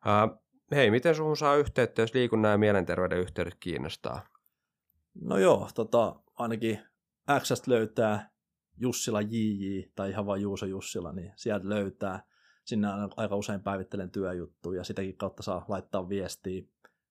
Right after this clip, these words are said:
Speaker 2: LinkedIn on yksi, sieltä löytyy ihan Juuso Jussila nimellä, että voi pistää connect-pyyntöä ja laittaa viesti, jos kiinnostaa. Ja sitten ainakin sanotaan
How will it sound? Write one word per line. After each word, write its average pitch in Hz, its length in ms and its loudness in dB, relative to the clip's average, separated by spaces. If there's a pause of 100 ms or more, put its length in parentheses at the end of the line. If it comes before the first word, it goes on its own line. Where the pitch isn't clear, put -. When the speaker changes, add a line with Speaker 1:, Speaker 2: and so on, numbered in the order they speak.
(120)
Speaker 2:
LinkedIn 123 420 2
on 113 120 0
yksi, 110 320 -6
sieltä 104 240 0
löytyy 101 300 0
ihan 98 160 -2
Juuso 101 240 -2
Jussila 95 340 -6
nimellä, 90 460 -8
että - 320 -14 (480)
voi 101 160 0
pistää 95 560 -6 (160)
connect-pyyntöä 95 800 -4
ja 92 80 -8
laittaa 92 380 -6
viesti, 95 340 -4
jos 78 120 -8
kiinnostaa. 85 640 -8
Ja 90 80 -12 (500)
sitten 117 320 0
ainakin 110 580 0
sanotaan 107 600 0